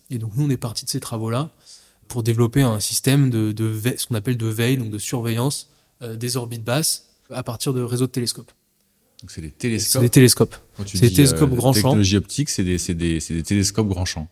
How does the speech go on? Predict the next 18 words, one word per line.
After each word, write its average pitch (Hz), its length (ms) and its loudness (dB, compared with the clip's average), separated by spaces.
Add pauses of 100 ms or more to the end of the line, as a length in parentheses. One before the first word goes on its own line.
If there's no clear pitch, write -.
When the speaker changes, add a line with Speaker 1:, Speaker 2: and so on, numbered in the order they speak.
Speaker 1:
Voilà, 120 280 4
c'est 123 120 2
des 113 60 4
télescopes 139 400 8
grand 123 160 4
champ 143 320 6
avec 120 260 4
des 117 120 4
caméras 120 380 4
numériques, 120 460 2
euh, 107 160 -4
qui - 180 -4
sont, 113 320 -4
bah, 107 160 -4
qu'on 117 140 -6
dé-, 107 140 -4
qu'on - 160 -2
redéveloppe. 113 500 6